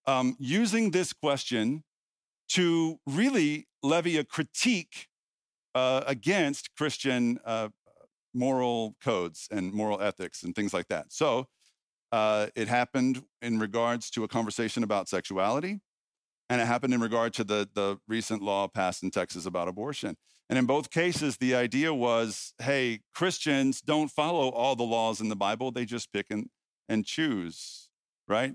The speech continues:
And, uh, and, and so why should we, why should we listen to them at all? Why should we listen to the Bible at all?"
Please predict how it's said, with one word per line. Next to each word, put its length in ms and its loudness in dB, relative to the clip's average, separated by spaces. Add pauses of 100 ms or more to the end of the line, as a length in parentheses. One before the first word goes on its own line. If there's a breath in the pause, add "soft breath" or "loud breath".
And, 320 2
uh, 380 4
and, 160 -2
and 120 0
so 220 0
why 340 0
should 220 -4
we, 440 -2 (160)
why 160 2
should 160 -4
we 100 2
listen 460 -2 (880)
to 100 -2
them 180 0
at 80 2
all? 260 0
Why 100 -2
should 120 -6
we 60 0
listen 220 0
to 80 0
the 100 0
Bible 420 -2
at 60 -6
all?" 260 -6